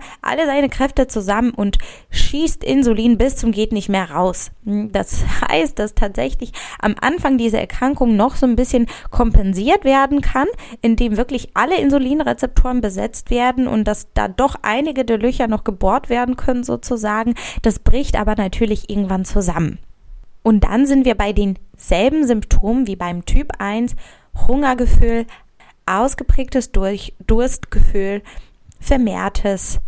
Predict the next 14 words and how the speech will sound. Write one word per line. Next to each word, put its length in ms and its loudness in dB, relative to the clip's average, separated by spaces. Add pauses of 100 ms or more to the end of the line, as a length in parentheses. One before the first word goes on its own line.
(420)
Wasserlassen. 720 -6 (380)
Ne? 220 0
Also 220 0
im 240 -2
Endeffekt 460 -4
landen 340 -4
wir 120 -4
bei 180 -2
denselben 1040 -4
Symptomen. 600 2 (360)
Beim 240 0
Diabetes 600 -2
Typ 300 -6
zwei 640 -2